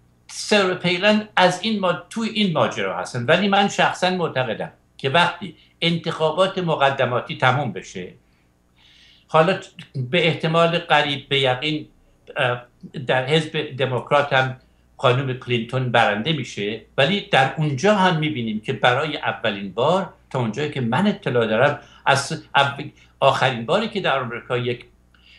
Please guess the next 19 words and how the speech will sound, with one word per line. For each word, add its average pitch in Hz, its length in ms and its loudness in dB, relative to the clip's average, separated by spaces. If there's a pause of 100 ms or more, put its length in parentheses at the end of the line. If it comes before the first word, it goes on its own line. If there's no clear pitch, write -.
(160)
سوسیالیست 139 920 -2 (1120)
برای 135 420 0 (200)
انتخابات 123 760 -2
مبارزه 117 440 0
کرد، 156 240 2
در 123 140 2
سال 170 260 -2
هزار 120 340 0
نهصد 107 360 -6
و 107 40 -12
سی 120 280 -6
و 101 60 -2
دو 165 280 8
بود 107 420 -6 (480)
که 143 280 0
بحران 135 460 2
عظیم 135 420 0 (160)
اقتصادی 127 680 -4
بود 175 240 2